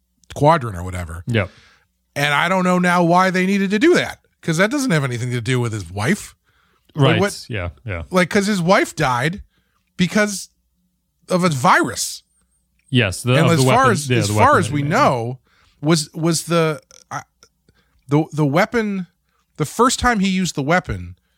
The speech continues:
Speaker 1: was not on these people, right? Like, that you see at the beginning of the show?
Speaker 2: No, it w-, uh,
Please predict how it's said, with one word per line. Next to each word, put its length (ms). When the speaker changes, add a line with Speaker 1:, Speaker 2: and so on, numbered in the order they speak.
Speaker 1:
was 220
not 320
on 340
these 260
people, 440
right? 280
Like, 160
that 220
you 100
see 180
at 80
the 80
beginning 360
of 140
the 60
show? 360
Speaker 2:
No, 460
it 180
w-, 480
uh, 760